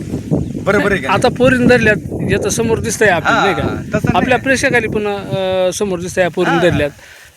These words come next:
Speaker 2: आता कधी काळी गोठा गुन्हे राहतोय, नाही का?
Speaker 1: हा, आणि यांच्यापेक्षा बारीक पोरं आहेत.
Speaker 2: म्हणजे सांगता ना तुम्ही, काय सांगता, पंच्याऐंशी हजार.
Speaker 1: पंच्याऐंशी हजार.
Speaker 2: मग फेरफार थोडासा होईल
Speaker 1: थोडासा
Speaker 2: बुवा.
Speaker 1: होईल, लई नाही
Speaker 2: हा.
Speaker 1: बरं का, थोडासा
Speaker 2: नाही,
Speaker 1: होईल.
Speaker 2: ते तुम्हाला किती करायचं
Speaker 1: हा,
Speaker 2: तुम्ही पहा.
Speaker 1: थोडासा होईल, पण आपण बैला मग देऊन टाकू.
Speaker 2: गॅरंटी न देणार.
Speaker 1: गॅरंटी न देणार,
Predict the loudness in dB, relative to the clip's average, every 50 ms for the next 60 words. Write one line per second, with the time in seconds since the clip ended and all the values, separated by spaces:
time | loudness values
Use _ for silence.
0 | _ -4 -4 0 2 4 4 4 4 4 2 0 0 -4 -6 -10 -14 -20 -20 -20
1 | -8 _ 0 0 0 2 2 2 2 2 2 2 2 2 2 0 0 2 2 4
2 | 4 4 2 2 0 -2 -4 -2 -2 0 0 0 -2 -2 -4 -6 -8 -10 -10 -8
3 | -8 -8 -6 -6 -6 -6 -6 -6 -2 0 0 0 -2 -4 -4 -4 -2 -2 0 2
4 | 2 4 4 4 2 0 -2 -8 -6 -2 0 0 0 -2 -2 -4 -4 -4 -4 -4
5 | -4 -2 -2 -2 -4 -6 -6 -2 0 0 2 2 2 2 2 0 0 -2 -4 -6
6 | -8 -8 -8 -10 -10 -12 -12 -12 -12 -10 -10 -10 -8 -4 0 0 2 2 2 0
7 | 0 2 0 2 2 2 0 0 0 0 0 0 0 -2 -2 -2 -2 2 4 4
8 | 4 4 4 2 0 -2 -4 -6 -6 -4 -2 -2 -2 -4 -6 -8 -8 -10 -14 -18
9 | _ _ -8 -6 -4 -2 0 0 0 0 -2 -4 -4 -4 -4 -4 -2 -2 0 0
10 | 0 0 -2 -2 0 0 0 0 2 2 0 0 0 -2 -2 -4 -4 -2 -2 -2
11 | -2 -2 -4 -6 -8 -8 -8 -10 -10 -10 -12 -12 -12 -14 -18 -18 -14 -12 -10 -8
12 | -8 -8 -8 -10 -12 -12 -10 -10 -10 -8 -10 -10 -10 -12 -12 -8 -8 -8 -6 -6
13 | -8 -10 -10 -12 -12 -8 -2 0 2 2 2 0 -2 -4 -4 -4 -4 -4 -4 -2
14 | -2 -2 -2 -4 -6 -8 -10 -12 -12 -12 -12